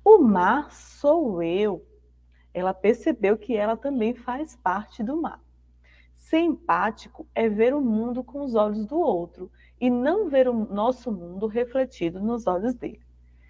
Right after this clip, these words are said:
E aí, vocês gostaram dessa história? Vamos lá, ó. Aí eu tenho uma pergunta pra fazer a vocês.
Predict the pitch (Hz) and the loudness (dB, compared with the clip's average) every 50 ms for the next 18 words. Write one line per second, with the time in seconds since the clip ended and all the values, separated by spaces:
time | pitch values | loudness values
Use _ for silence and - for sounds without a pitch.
0 | - _ _ _ _ 254 320 370 311 254 240 247 254 - 247 240 247 247 254 247 | -20 _ _ _ _ 2 6 8 8 8 8 6 2 0 -2 2 4 4 4 4
1 | - - 233 233 233 233 240 247 - 254 226 - - 214 208 220 254 370 587 - | 6 6 6 6 6 2 -2 -2 -2 -4 -6 -4 0 2 2 2 2 0 -2 -4
2 | - - - _ _ _ _ _ _ _ _ _ _ _ _ _ _ _ _ _ | -8 -18 -20 _ _ _ _ _ _ _ _ _ _ _ _ _ _ _ _ _
3 | _ _ _ _ _ _ _ _ _ _ _ _ _ _ _ _ _ _ _ _ | _ _ _ _ _ _ _ _ _ _ _ _ _ _ _ _ _ _ _ _
4 | _ 214 220 240 262 262 208 180 165 165 202 269 392 587 571 - - - - _ | _ -4 -2 0 0 0 2 2 2 4 4 2 2 0 -4 -8 -18 -20 -20 _
5 | _ - _ _ - - 262 302 320 311 339 330 330 339 370 415 415 - 427 415 | _ -20 _ _ 4 6 8 8 8 6 4 4 6 6 4 2 2 0 -2 -2
6 | 392 277 220 262 311 339 349 370 - 339 349 339 339 320 269 277 269 277 285 339 | 0 -2 -2 0 0 0 0 2 2 2 2 4 2 2 4 4 2 2 2 -2
7 | 415 - - 254 190 170 170 208 - - - - | -4 -2 -2 -2 -2 -2 -2 -6 -10 -16 -20 -20